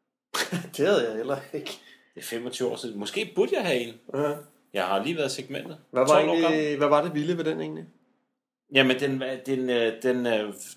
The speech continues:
Speaker 2: der, det var jo ikke set før, at man kunne have noget computerværk i, øh, i hånden.
Speaker 1: Så det var det?
Speaker 2: Det var det. Og så, øh, super, super simpelt. Men... Øh,
Speaker 1: Fik du en så?
Speaker 2: Jeg har aldrig haft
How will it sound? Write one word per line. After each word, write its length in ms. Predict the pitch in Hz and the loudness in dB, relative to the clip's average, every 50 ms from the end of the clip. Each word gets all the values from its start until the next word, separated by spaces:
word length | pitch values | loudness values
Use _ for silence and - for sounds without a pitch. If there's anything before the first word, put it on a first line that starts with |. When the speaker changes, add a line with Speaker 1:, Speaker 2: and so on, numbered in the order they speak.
| - 95 98 98 - _ - | -12 -12 -12 -12 -12 _ 0
Speaker 2:
der, 200 | 120 120 120 120 | 0 0 0 0
det 180 | - - 123 120 | 0 0 6 8
var 100 | 120 120 | 8 8
jo 80 | 120 | 8
ikke 140 | 143 - - | 6 2 0
set 220 | - 160 170 160 | -2 -2 -4 -4
før, 160 | - - 151 147 | -2 0 0 0
at 120 | 139 135 | 0 0
man 100 | 123 117 - | -2 -2 0
kunne 120 | 127 117 | 0 2
have 260 | 104 123 131 135 135 | 4 4 2 2 2
noget 380 | 135 127 120 117 110 107 101 95 | 2 4 4 4 4 2 0 -2
computerværk 680 | - 113 101 - - 135 139 160 156 127 113 104 98 - - 104 | -4 -10 -12 -8 -6 -2 0 0 0 0 0 -2 -2 -4 -10 -14
i, 280 | 104 101 101 98 95 | -14 -10 -6 -4 -2
øh, 460 | 92 90 90 90 90 85 87 87 - - - - - | -2 -2 -2 -2 -4 -6 -8 -10 -12 -14 -16 -18 -18
i 160 | 101 98 - - | -16 -14 -12 -8
hånden. 260 | - 131 147 165 151 - _ _ _ _ _ _ _ _ _ _ _ _ _ _ _ | -8 -8 -8 -8 -12 -20 _ _ _ _ _ _ _ _ _ _ _ _ _ _ _
Speaker 1:
Så 80 | - 127 | -8 -4
det 80 | 131 131 | -4 -2
var 60 | 131 | -2
det? 200 | 127 127 131 135 - _ _ _ _ _ _ _ _ _ _ _ _ _ _ - | -4 -6 -8 -12 -18 _ _ _ _ _ _ _ _ _ _ _ _ _ _ -2
Speaker 2:
Det 60 | 113 | -2
var 60 | 110 | 0
det. 200 | 110 110 113 - - | 0 0 -2 -4 -6
Og 100 | 110 110 | -6 -4
så, 360 | - - 120 117 117 110 107 | 2 6 6 8 8 8 8
øh, 920 | 101 95 95 92 90 87 87 87 82 80 85 85 85 - - - - - - - _ - - - - - - - | 6 4 2 2 2 2 2 0 0 -2 -4 -6 -6 -6 -8 -8 -10 -12 -16 -20 _ -20 -16 -10 -8 -8 -8 -8
super, 300 | - - - 147 139 - | -8 -6 -4 -4 -4 -4
super 240 | - - 139 135 123 | -4 -6 -6 -8 -8
simpelt. 320 | - - 147 143 - 151 147 - - - - _ _ _ - | -4 -4 -4 -4 -6 -14 -18 -20 -20 -20 -20 _ _ _ -2
Men... 260 | 123 123 117 117 113 | 0 0 0 2 2
Øh, 580 | 110 101 98 98 95 92 92 90 87 87 85 85 87 87 _ _ _ _ _ _ _ _ _ _ _ - - | 2 2 4 2 2 2 2 0 0 -2 -4 -6 -10 -14 _ _ _ _ _ _ _ _ _ _ _ -10 -2
Speaker 1:
Fik 180 | - 175 185 - | -2 -2 2 4
du 120 | 233 202 | 4 4
en 180 | 156 135 117 120 | 4 2 -2 -6
så? 80 | 131 | -8
Speaker 2:
Jeg 840 | 127 123 - - _ _ _ _ _ _ _ _ _ _ - - - | -8 -10 -10 -16 _ _ _ _ _ _ _ _ _ _ -16 -12 -12
har 80 | - - | -12 -6
aldrig 260 | 113 110 110 - 120 117 | -6 -6 -6 -6 -10 -6
haft 200 | 117 113 - | -6 -6 -6